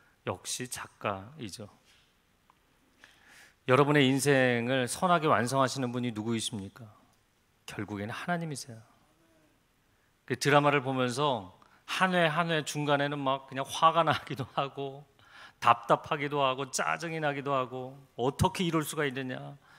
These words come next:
막 흥분하기도 하고, 그러나 역사의 마지막 결론은 하나님이 궁극적인 선을 완성하실 것입니다.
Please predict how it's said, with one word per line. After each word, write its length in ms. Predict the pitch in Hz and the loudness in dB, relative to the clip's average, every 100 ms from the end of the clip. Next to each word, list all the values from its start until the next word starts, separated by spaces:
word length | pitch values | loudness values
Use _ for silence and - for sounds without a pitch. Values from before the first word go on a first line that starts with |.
| - - - - | -20 -20 -16 -10
막 240 | 104 - | -8 -6
흥분하기도 520 | 170 160 139 131 127 | -2 2 2 0 0
하고, 440 | 120 110 127 131 123 _ _ _ _ _ _ | 0 -2 -10 -16 -20 _ _ _ _ _ _
그러나 560 | 127 113 110 107 92 95 _ _ _ _ | 0 2 4 2 -2 -10 _ _ _ _
역사의 400 | 117 - 131 120 | -4 0 4 4
마지막 420 | 110 104 113 117 - | 6 4 2 -2 -2
결론은 580 | 113 107 101 104 127 - _ _ _ | -4 -2 -2 -4 -8 -18 _ _ _
하나님이 460 | - - 139 127 120 | -10 -2 0 0 -4
궁극적인 560 | - 127 117 - 117 113 | -6 -10 -8 -6 -4 -4
선을 240 | 131 120 | -6 -4
완성하실 560 | 98 107 117 113 104 120 | -4 -4 -4 -6 -6 -12
것입니다. 520 | 120 - 117 110 | -12 -12 -12 -14